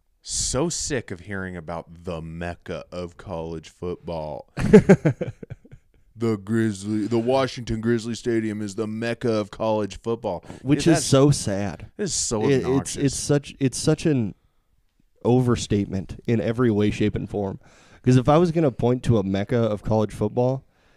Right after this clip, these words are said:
Speaker 2: it's gonna be one of those giant stadiums in the South.
Speaker 1: How about Death Valley?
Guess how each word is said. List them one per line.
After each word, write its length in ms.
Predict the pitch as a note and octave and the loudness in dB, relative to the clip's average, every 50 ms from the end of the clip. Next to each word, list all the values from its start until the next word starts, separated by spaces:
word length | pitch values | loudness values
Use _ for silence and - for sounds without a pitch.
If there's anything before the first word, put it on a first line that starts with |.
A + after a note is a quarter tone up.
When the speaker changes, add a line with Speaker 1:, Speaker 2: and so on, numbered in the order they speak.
| _ _ _ _ _ | _ _ _ _ _
Speaker 2:
it's 180 | - C#3 C3 - | -2 -2 -2 0
gonna 200 | - E3+ F3 D#3+ | -2 -2 -2 0
be 140 | D3 D#3+ D#3+ | 2 2 4
one 140 | C#3+ D3 D3 | 4 4 4
of 60 | D3 | 4
those 160 | C#3 C3+ B2 | 4 2 2
giant 360 | A2 - B2 A#2+ B2 B2 A#2 - | 2 0 0 2 2 0 -2 -2
stadiums 460 | - - A2+ A2 A2 A2 G#2 G2 G2 | -2 -2 0 2 2 0 0 -2 -2
in 100 | G#2 G2 | -4 -4
the 80 | F#2 F2+ | -4 -4
South. 320 | - F#2 - - - - - - _ _ _ _ - | -6 -10 -12 -12 -14 -16 -18 -20 _ _ _ _ -16
Speaker 1:
How 180 | - - - | -12 -10 -6
about 240 | D#3+ D#3+ D3+ - - _ _ _ - - A#2 | -4 -4 -4 -6 -8 _ _ _ -20 -10 -6
Death 200 | A#2 A2+ A2+ A2 | -6 -4 -4 -6
Valley? 420 | G2+ G#2 G2 F2+ E2 D2+ - - | -8 -6 -6 -6 -6 -8 -14 -18